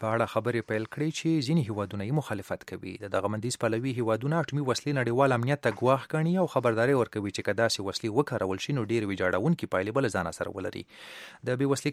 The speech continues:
کولو په برخه کې د ملګرو ملتونو یو جګپوړي استازي وون سو وویل، اټومي وسلې بشریت ته ستر ګواښ متوجه کوي او دا مهال تر بل هر وخت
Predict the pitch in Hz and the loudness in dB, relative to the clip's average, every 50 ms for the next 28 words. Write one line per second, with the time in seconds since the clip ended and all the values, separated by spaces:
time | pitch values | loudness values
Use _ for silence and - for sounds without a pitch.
0 | - 147 151 165 180 170 156 139 139 135 - 147 - - 160 160 143 131 127 160 | 0 2 2 2 2 2 4 4 4 4 2 0 -4 -2 0 2 2 2 2 2
1 | 165 147 135 120 120 - - 147 151 139 127 117 110 101 107 98 - - 156 147 | 2 2 2 2 0 0 -2 -2 0 0 0 0 -2 -2 -4 -6 -6 -4 -2 0
2 | 131 113 107 95 - - - 123 131 123 120 160 151 120 131 147 135 113 104 - | 0 0 0 0 -2 0 0 0 0 0 0 0 0 0 0 0 0 0 0 0
3 | - - 120 110 101 92 104 127 135 160 170 180 202 202 - - - - - - | 0 0 0 -2 -2 -2 -2 0 0 2 2 2 0 -2 -6 -14 -20 -20 -20 -20
4 | - - - 110 110 - - 143 170 180 143 113 - - 135 147 160 123 110 - | -10 -2 0 0 0 0 0 2 2 4 4 2 2 0 -2 0 2 2 0 0
5 | - 107 - 101 - - - - - - 113 110 98 - 113 120 120 - - 98 | 0 -2 -2 -2 -4 -4 -4 -6 -4 -2 -4 -4 -2 2 4 4 4 2 0 -8
6 | 92 - 95 95 92 101 98 - 113 110 123 139 139 120 110 101 123 120 110 101 | -8 -6 -6 -6 -6 -6 -6 -4 -4 -4 -2 0 0 0 0 0 0 0 0 0
7 | 98 123 127 135 127 - - 110 104 101 123 120 101 - 156 185 185 156 135 123 | 0 2 0 0 0 -2 -6 -6 -4 -4 -4 -4 -4 -2 -2 0 2 2 2 2
8 | - - | 0 -2